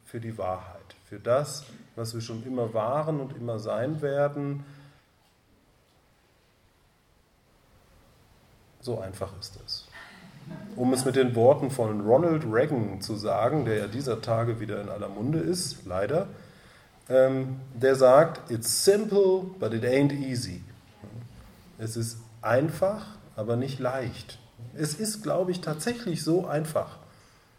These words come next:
Wir sind Bewusstsein. Punkt. Aber aus dieser intellektuellen Erkenntnis eine, ein wahres Wissen zu machen, das ist die große Herausforderung. Und dafür brauchen wir die spirituelle Praxis.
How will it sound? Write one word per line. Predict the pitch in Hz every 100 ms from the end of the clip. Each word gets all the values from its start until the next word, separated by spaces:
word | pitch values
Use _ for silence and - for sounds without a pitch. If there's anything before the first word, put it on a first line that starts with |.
| _ _ _
Wir | 127
sind | 127 180 190 -
Bewusstsein. | - 156 160 156 - - - - - - -
Punkt. | - 110 - - - - _ _ _ _ _ -
Aber | 123 143 160 185 - - - - - - - -
aus | 123 123
dieser | 139 127 120
intellektuellen | 190 226 226 170 156 147 131 127 123
Erkenntnis | 120 120 151 156 156 175 175 - - - - _ -
eine, | 123 131 131 117 - -
ein | 120 117
wahres | 117 139 151 147 123
Wissen | 185 202 175
zu | 175
machen, | 151 143 143 147 143
das | 139 127
ist | 135 -
die | 120
große | 104 113 113 113
Herausforderung. | 101 104 120 151 - 135 135 127 123 123 - - - -
Und | 117 113
dafür | 110 143 156
brauchen | 151 117 123 127
wir | 120
die | 107
spirituelle | 107 127 120 120 107 113
Praxis. | 117 - 151 - 104 - -